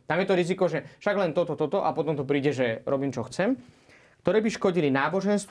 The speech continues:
rodinnému životu alebo zdraviu. Na úplne geniálne na záver vyjadrenie svätého Augustína, ktorý hovorí: „Láska k pravde hľadá posvätný voľný čas, potreba lásky sa podujíma na odôvodnenú prácu.“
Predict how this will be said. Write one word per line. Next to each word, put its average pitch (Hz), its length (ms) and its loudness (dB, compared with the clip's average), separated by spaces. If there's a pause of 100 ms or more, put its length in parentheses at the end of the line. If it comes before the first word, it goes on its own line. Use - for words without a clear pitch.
rodinnému 160 380 2
životu 151 320 2
alebo 139 160 0
zdraviu. 123 460 -2
Na 127 380 -2
úplne 185 380 2
geniálne 175 460 0
na 139 160 2
záver 170 480 2
vyjadrenie 151 480 0
svätého 139 560 -2
Augustína, 165 640 0
ktorý 147 240 2
hovorí: 135 320 0 (600)
„Láska 196 440 2
k 196 80 -10
pravde 175 400 2
hľadá 139 340 0
posvätný 175 580 2
voľný 139 360 0
čas, 160 400 -2 (400)
potreba 220 500 2
lásky 170 640 0
sa - 200 -4
podujíma 156 580 0
na 131 140 -2 (120)
odôvodnenú 139 840 0
prácu.“ 113 440 -8